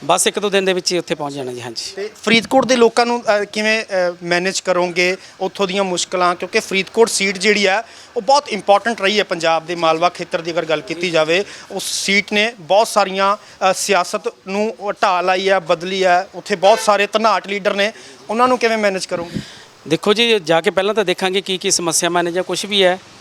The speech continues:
Speaker 1: ਜਿਹੜੀਆਂ ਵੀ ਸਮੱਸਿਆਵਾਂ ਹੋਣਗੀਆਂ, ਬਸ ਪ੍ਰਮਾਤਮਾ ਅੱਗੇ ਇਹੀ ਅਰਦਾਸ ਕਰਦੇ ਹਾਂ ਕਿ, ਅ, ਜੋ ਵੀ, ਅ, ਮ-, ਉਹਨਾਂ ਦੀਆਂ ਆਸਾਂ ਉਮੀਦਾਂ ਨੇ ਮੇਰੇ ਤੋਂ, ਅ,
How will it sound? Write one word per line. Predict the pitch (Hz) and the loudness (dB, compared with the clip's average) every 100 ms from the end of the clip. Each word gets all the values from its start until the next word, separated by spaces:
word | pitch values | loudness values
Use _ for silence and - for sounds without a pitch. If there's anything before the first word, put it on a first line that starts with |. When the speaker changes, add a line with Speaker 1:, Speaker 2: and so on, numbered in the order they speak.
| 147 | -2
Speaker 1:
ਜਿਹੜੀਆਂ | 175 220 220 | 2 2 2
ਵੀ | 220 | 0
ਸਮੱਸਿਆਵਾਂ | 175 175 190 190 185 | 0 0 0 2 2
ਹੋਣਗੀਆਂ, | 185 190 | 2 2
ਬਸ | 170 165 | 2 2
ਪ੍ਰਮਾਤਮਾ | 196 - 170 165 175 185 | 0 0 2 2 2 0
ਅੱਗੇ | 180 | 2
ਇਹੀ | 180 185 | 2 2
ਅਰਦਾਸ | 165 160 - | 2 0 0
ਕਰਦੇ | 165 160 | -4 -6
ਹਾਂ | 185 - - - - - | -8 -12 -16 -14 -10 0
ਕਿ, | 185 190 190 - - | 2 2 0 -4 0
ਅ, | 170 160 160 156 151 123 - - 123 | 2 4 2 0 -2 -6 -12 -14 0
ਜੋ | 180 233 | 4 4
ਵੀ, | 247 240 214 - 185 175 | 4 0 -2 -4 0 0
ਅ, | |
ਮ-, | 175 | -2
ਉਹਨਾਂ | 175 175 214 | -2 -2 0
ਦੀਆਂ | 214 160 | 0 0
ਆਸਾਂ | 160 - | 0 2
ਉਮੀਦਾਂ | 175 156 147 170 | 2 0 0 0
ਨੇ | 170 | 0
ਮੇਰੇ | 156 156 | -2 -2
ਤੋਂ, | 160 151 | -4 -6
ਅ, | - - - - | -12 -20 -14 -4